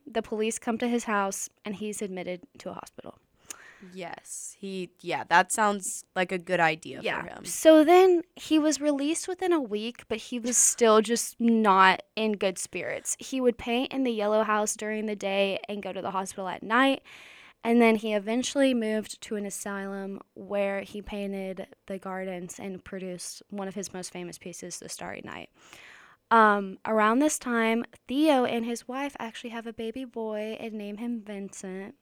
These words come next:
Speaker 1: which I think is really sweet. You can,
Speaker 2: Hmm.
Speaker 1: I, after reading all this, I really do feel like Theo and Vincent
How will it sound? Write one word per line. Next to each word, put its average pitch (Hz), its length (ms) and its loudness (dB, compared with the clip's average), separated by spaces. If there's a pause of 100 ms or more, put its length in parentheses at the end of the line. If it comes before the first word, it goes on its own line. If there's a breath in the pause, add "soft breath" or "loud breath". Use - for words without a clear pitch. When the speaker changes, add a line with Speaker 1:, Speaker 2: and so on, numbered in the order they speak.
(120)
Speaker 1:
which 220 200 -16
I 214 60 -12
think 214 220 -16
is 202 160 -16
really 202 220 -12
sweet. 185 400 -12
You 294 100 -8
can, 277 220 0
Speaker 2:
Hmm. 208 100 -10
Speaker 1:
I, 330 340 2 (500 loud breath)
after 254 280 0
reading 233 280 0
all 269 120 -6
this, 285 260 -4
I 226 80 -6
really 214 340 -4
do 220 180 -4
feel 220 220 -4
like 220 280 -2
Theo 202 580 -4
and 208 280 -8
Vincent 185 560 -12